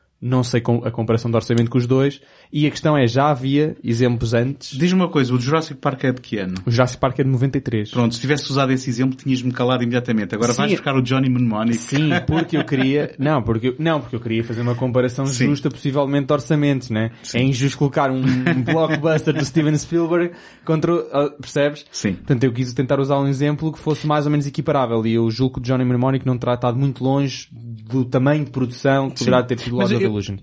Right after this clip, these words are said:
Speaker 2: eu acho que ali é mais aquele entusiasmo de ter mais uma ferramenta na sua caixa de
Speaker 1: Certo,
Speaker 2: ferramentas,
Speaker 1: mas,
Speaker 2: estás a perceber?
Speaker 1: mas,
Speaker 2: Ahm,
Speaker 1: mas não sei até que ponto é que, ou seja, porque estes efeitos especiais estão, ou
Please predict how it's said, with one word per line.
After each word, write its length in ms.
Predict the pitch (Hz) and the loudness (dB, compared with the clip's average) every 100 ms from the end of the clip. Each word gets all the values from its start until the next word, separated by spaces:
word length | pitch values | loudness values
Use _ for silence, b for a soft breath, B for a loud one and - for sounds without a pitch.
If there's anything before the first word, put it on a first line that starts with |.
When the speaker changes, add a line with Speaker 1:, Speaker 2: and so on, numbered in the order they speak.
| - | -2
Speaker 2:
eu 140 | 175 | 0
acho 160 | 196 - | 0 0
que 60 | |
ali 180 | 190 185 | 0 2
é 60 | 180 | 2
mais 240 | 175 165 | 2 0
aquele 240 | 160 170 160 | 0 0 0
entusiasmo 400 | 143 147 147 147 | 0 0 0 0
de 60 | |
ter 120 | 135 143 | 0 2
mais 180 | 143 127 | 0 2
uma 160 | 135 | 0
ferramenta 560 | 131 127 123 127 131 127 | 0 -2 0 2 2 0
na 100 | 120 | -2
sua 180 | - 120 | 0 0
caixa 300 | 123 120 127 | 0 0 -2
de 60 | |
Speaker 1:
Certo, 180 | - 208 | -2 0
Speaker 2:
ferramentas, 360 | 208 110 - 117 | 2 0 -2 -2
Speaker 1:
mas, 140 | 110 | -2
Speaker 2:
estás 80 | 95 95 | -2 -4
a 40 | |
perceber? 200 | - 123 120 | -4 0 4
Speaker 1:
mas, 360 | 117 117 - B B B B 117 | 4 0 -6 B B B B -10
Speaker 2:
Ahm, 580 | 123 120 120 117 120 120 | -2 0 0 0 0 0
Speaker 1:
mas 140 | 120 117 | 0 0
não 140 | 127 | 0
sei 180 | - 135 | -2 -4
até 140 | 131 | -6
que 60 | 131 | -8
ponto 240 | 135 131 | -8 -8
é 60 | 127 | -8
que, 640 | 123 - 120 117 113 117 117 | -8 -4 -2 -2 -2 -4 -2
ou 80 | 113 | 2
seja, 320 | 123 101 98 | 2 2 -2
porque 280 | - - 113 | -2 -2 -2
estes 320 | 117 - - | -4 -8 -12
efeitos 320 | 110 - 117 120 | -6 0 0 0
especiais 300 | - 123 120 | 0 2 2
estão, 180 | 139 | 0
ou 60 | 135 | -2